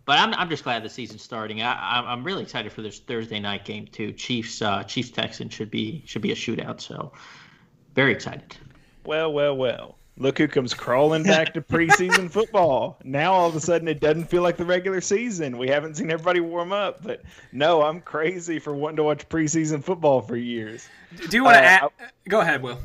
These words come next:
Speaker 2: Well, I was gonna say, the, the weird thing about this is it,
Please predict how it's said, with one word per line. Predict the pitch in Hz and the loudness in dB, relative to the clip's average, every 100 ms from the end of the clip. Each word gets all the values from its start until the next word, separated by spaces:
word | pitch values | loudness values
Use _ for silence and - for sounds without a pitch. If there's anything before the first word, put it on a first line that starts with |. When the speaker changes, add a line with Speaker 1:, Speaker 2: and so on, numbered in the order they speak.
| - - _ - | -14 -20 _ -4
Speaker 2:
Well, | 185 | -2
I | |
was | 202 | -2
gonna | 202 | -4
say, | 180 156 | -4 -4
the, | 160 151 160 | -4 -4 -4
the | 143 143 | -4 -8
weird | 151 247 226 | -8 -10 -10
thing | 175 | -10
about | 147 135 123 | -4 -2 -2
this | 151 147 131 | -4 -4 -4
is | 120 113 | -4 -4
it, | 170 156 160 | -2 -2 -2